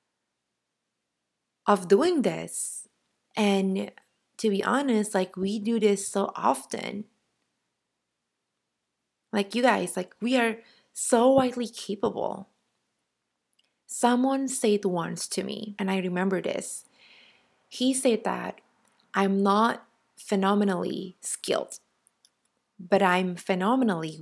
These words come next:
willed." You know, instead of we're getting jealous of what other people are doing,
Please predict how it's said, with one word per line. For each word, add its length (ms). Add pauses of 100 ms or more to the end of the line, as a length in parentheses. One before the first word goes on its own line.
willed." 420 (3000)
You 100
know, 220
instead 340
of 440 (520)
we're 260
getting 540
jealous 600
of 360
what 280
other 140
people 440
are 180
doing, 640